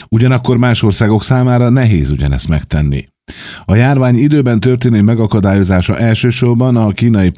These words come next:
kommunista párt központosított és egységes vezetésének köszönhető. Pontosan a kínai társadalom magasfokú szolidaritása és a rendszer előnyeinek teljes kihasználása miatt Kínában a történelem során nem fordultak elő olyan súlyos katasztrófák és járványok,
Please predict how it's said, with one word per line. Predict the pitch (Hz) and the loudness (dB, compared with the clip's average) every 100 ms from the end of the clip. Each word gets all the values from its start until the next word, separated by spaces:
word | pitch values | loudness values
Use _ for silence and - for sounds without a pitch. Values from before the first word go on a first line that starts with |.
| - | -6
kommunista | - 110 104 95 - 85 | -2 0 2 0 -2 -2
párt | 101 95 | 0 -2
központosított | - 107 - 117 98 104 110 104 127 123 | -2 -2 0 -2 0 0 0 -2 -2 -2
és | 117 - | -2 -2
egységes | 71 - 69 69 | -4 -4 -4 -4
vezetésének | - 76 69 76 67 78 71 - | -2 -2 -2 -4 -4 -2 -4 -4
köszönhető. | 76 - 73 71 - 71 60 _ _ - - - - - - | -6 -2 -2 -2 -4 -8 -8 _ _ -20 -20 -18 -18 -20 -4
Pontosan | 160 143 131 127 | -2 0 0 0
a | |
kínai | 120 160 113 | 0 0 0
társadalom | 123 113 107 98 95 | 0 0 2 2 2
magasfokú | 113 110 98 98 82 | 2 0 -2 -2 -2
szolidaritása | 82 117 113 90 82 78 87 87 117 | -2 0 0 0 -2 -2 -2 0 -2
és | 110 | 0
a | 110 | 0
rendszer | 123 110 101 | 0 0 -2
előnyeinek | 95 113 101 98 95 90 | 0 0 2 2 2 0
teljes | - 117 90 | 0 -2 -2
kihasználása | - 98 82 85 82 82 87 | -2 -2 0 0 0 0 0
miatt | 98 101 92 - - - - - | 2 2 -2 -8 -20 -20 -20 -12
Kínában | - 170 120 113 | -2 0 2 2
a | 110 | 0
történelem | 151 139 127 104 98 | -2 0 0 0 0
során | - 127 113 | 0 0 0
nem | 120 180 | 0 0
fordultak | 170 87 80 76 78 | -2 -2 -2 -4 -4
elő | 90 85 | -2 0
olyan | 104 92 | 0 0
súlyos | - 95 82 | 0 -2 -2
katasztrófák | - 98 82 - 87 90 85 | -2 -2 -4 -2 -2 -2 -2
és | 95 87 | -2 -2
járványok, | 101 101 98 95 101 | 0 0 0 0 0